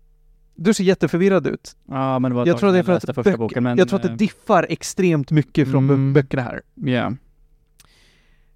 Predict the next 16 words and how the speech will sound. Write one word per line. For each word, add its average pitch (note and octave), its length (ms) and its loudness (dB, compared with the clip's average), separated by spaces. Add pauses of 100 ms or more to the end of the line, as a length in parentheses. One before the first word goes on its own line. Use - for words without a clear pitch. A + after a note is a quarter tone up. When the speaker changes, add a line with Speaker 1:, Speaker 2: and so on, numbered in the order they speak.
(160)
Speaker 1:
Eh, C#3 600 -2
det F#3 100 2
går A3 100 4
bra C#3+ 200 6
för D#3+ 120 0
Artyom B2+ 400 -2
helt C3 180 -6
enkelt. - 260 -12 (200)
I A3 100 2
det A3+ 80 0
tredje C#4 360 0
spelet, B2+ 480 -6 (320)
då D#4+ 140 2
släpper F#3+ 540 2
vi F#3+ 120 2
fan C3 360 0